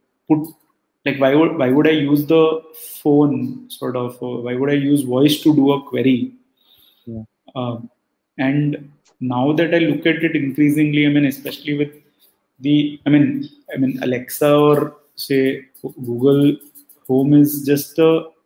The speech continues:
Speaker 1: directional understanding, while the number of devices are nowhere close to making an impact. But actually people do, like, once you get used to the voice interface, actually typing seems like a hassle, because typing is actually very unnatural to the human nature,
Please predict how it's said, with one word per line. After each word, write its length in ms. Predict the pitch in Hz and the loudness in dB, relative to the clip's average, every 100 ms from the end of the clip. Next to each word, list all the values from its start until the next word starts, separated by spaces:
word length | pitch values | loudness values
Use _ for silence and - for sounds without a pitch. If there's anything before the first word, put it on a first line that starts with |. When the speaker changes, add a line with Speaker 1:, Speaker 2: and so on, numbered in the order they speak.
| _ _ _ _ _ _ | _ _ _ _ _ _
Speaker 1:
directional 540 | 123 139 131 - 165 156 | 0 2 2 -2 0 2
understanding, 540 | 131 147 156 147 143 | 2 0 0 0 0
while 200 | 131 131 | 0 0
the 80 | 147 | 0
number 320 | 135 127 147 | 0 0 2
of 100 | 147 | 2
devices 400 | 143 139 139 147 | 2 0 0 0
are 100 | 147 | 0
nowhere 560 | 139 131 143 147 151 - - | 0 0 2 2 0 -8 -6
close 340 | 135 143 139 | 0 0 0
to 140 | 151 143 | -2 0
making 340 | 131 139 139 | -2 -4 -6
an 140 | 139 123 | -6 -8
impact. 480 | 117 127 110 - _ _ _ _ _ _ | -6 -6 -8 -16 _ _ _ _ _ _
But 180 | 127 139 | -4 -2
actually 440 | 143 139 175 175 170 | -2 -2 -4 -4 -2
people 340 | 147 170 175 | -2 0 0
do, 420 | 170 175 175 - - | 2 4 2 -2 -4
like, 340 | 147 143 - 139 - | -4 -4 -16 -20 -12
once 340 | 139 147 160 - | -4 -2 -2 -4
you 260 | 190 175 127 | -4 -4 0
get 220 | 151 160 | 0 2
used 340 | 147 156 - | 0 0 2
to 80 | 175 | 0
the 120 | 165 | 2
voice 260 | 143 143 147 | 2 0 -2
interface, 680 | 131 127 147 175 220 - - - | -4 -4 -4 -4 -6 -10 -16 -20
actually 320 | - 156 160 | -12 -6 -2
typing 360 | 131 - 156 147 | -2 0 -2 0
seems 280 | 151 143 | -2 -2
like 200 | 143 135 | -2 -2
a 100 | 139 | -4
hassle, 380 | 127 110 - 110 _ _ _ _ _ _ - | -6 -10 -10 -12 _ _ _ _ _ _ -10
because 300 | 131 151 151 151 - | 0 0 0 -4 -4
typing 340 | 123 127 170 | -2 0 0
is 120 | 175 | 2
actually 340 | 156 147 175 170 | 2 0 0 2
very 220 | 175 - | 2 0
unnatural 680 | 139 147 151 165 156 160 156 | -2 0 2 2 2 2 2
to 100 | 147 | 2
the 220 | 151 147 | 4 2
human 340 | 147 127 131 | 0 -4 -4
nature, 300 | 127 123 120 | -6 -8 -16